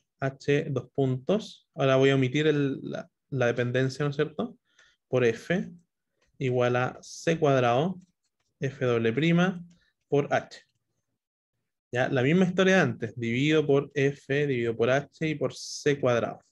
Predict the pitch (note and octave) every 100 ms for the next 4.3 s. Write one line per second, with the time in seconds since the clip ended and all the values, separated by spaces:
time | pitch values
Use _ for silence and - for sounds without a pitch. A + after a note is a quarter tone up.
0 | _ _ _ _ _ _ B2 - B2+ B2
1 | G#2+ - _ - A#2 A2+ A#2+ B2 C3+ D#3
2 | D3+ - D#3 D#3 D3 A#2 A2+ A#2 C#3+ D3+
3 | - - C#3 B2 B2 B2 A2+ - C#3 D3+
4 | C3+ G2+ -